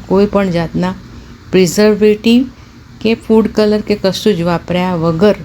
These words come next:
શરીરને નુકસાન ન કરે એવા આ શરબત તમે ફટાફટ ઘરે બનાવી શકો છો.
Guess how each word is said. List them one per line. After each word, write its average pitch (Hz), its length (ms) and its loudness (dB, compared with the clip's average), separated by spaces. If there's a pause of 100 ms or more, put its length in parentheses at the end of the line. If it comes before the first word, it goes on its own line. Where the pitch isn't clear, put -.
(260)
શરીરને 185 420 0
નુકસાન 180 600 -2
ન 180 280 2
કરે 170 340 -2
એવા 165 160 -4
આ 165 140 -4
શરબત 160 400 -4 (100)
તમે 175 340 -4
ફટાફટ 151 500 -6
ઘરે 151 340 -4 (680)
બનાવી 76 400 -2
શકો - 300 -8
છો. - 200 -8